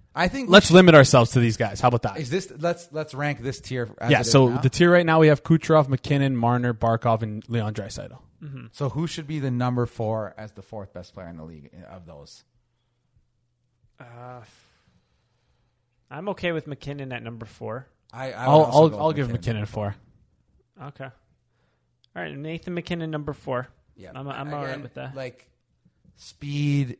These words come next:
Speaker 1: it kills in the N H L. He's one of the fat. I think there's three guys that are different
Speaker 3: Not
Speaker 1: in
Speaker 3: only
Speaker 1: terms of
Speaker 3: fast, like,
Speaker 1: skate.
Speaker 3: he's just a very good skater.
Speaker 1: McDavid, Makar, McKinnon,
Speaker 3: Crossovers.
Speaker 1: those guys skate with the puck differently than I think everyone else in the league.
Speaker 3: Yeah.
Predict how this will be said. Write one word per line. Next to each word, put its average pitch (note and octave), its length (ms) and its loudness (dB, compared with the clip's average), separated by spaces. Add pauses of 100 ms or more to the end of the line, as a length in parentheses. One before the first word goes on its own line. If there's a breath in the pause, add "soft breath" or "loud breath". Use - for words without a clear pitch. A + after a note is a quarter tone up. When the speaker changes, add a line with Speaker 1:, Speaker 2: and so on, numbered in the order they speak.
Speaker 1:
it - 180 -18
kills B2 400 -4
in A2+ 100 -12
the A2 80 -14
N A2 120 -12
H G#2+ 180 -14
L. A2 160 -8
He's G#2 220 -10
one G#2+ 120 -6
of G#2 60 -8
the G#2 60 -10
fat. A2+ 360 -8
I B2 100 -4
think C#3 220 -4
there's C3+ 200 -8
three C#3 300 -2
guys C#3 480 -4
that A#2+ 200 -10
are G#2 260 -12 (560)
different C#3 460 -4
Speaker 3:
Not A2 60 -8
Speaker 1:
in A2+ 60 -8
Speaker 3:
only - 100 -10
Speaker 1:
terms C3 100 -2
of E3 60 -2
Speaker 3:
fast, B2+ 180 -6
like, B2+ 80 -6
Speaker 1:
skate. A2+ 40 -6
Speaker 3:
he's B2 160 -10
just C#3 120 -12
a C3+ 60 -6
very D#3+ 320 -4
good D3+ 320 -2
skater. C3+ 560 -10
Speaker 1:
McDavid, E3 520 -4
Makar, D3+ 380 -6
McKinnon, C#3+ 320 -8 (220)
Speaker 3:
Crossovers. C#3 380 -10
Speaker 1:
those C#3 220 -6
guys C#3+ 220 -2
skate B2+ 280 -6
with B2+ 100 -6
the A#2+ 80 -10
puck B2 260 -4
differently A#2 380 -8
than G#2 100 -8
I G2+ 100 -8
think F#2+ 200 -14
everyone F#2+ 320 -14
else E2+ 200 -14
in F#2 60 -18
the E2+ 80 -16
league. B1+ 140 -20
Speaker 3:
Yeah. C3 360 -16